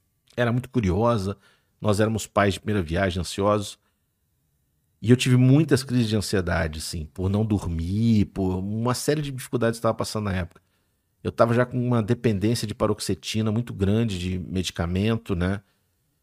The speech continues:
E tava com muita dificuldade de tirar a paroxetina, eu tava tendo quadros de peridrose, de su-, sudorese, do nada, não conseguia parar de suar,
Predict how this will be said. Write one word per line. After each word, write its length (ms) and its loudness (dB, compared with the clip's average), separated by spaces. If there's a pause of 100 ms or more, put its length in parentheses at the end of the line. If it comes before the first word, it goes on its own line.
(120)
E 60 -8
tava 200 2
com 60 -8
muita 160 -4
dificuldade 380 -2
de 40 -18
tirar 340 2
a 40 -2
paroxetina, 760 -2
eu 60 -4
tava 180 -2
tendo 180 -4
quadros 420 2
de 100 -6
peridrose, 960 0
de 100 -12
su-, 460 -8
sudorese, 960 0 (600)
do 220 0
nada, 480 4
não 80 -4
conseguia 300 -4
parar 300 4
de 100 -4
suar, 380 -2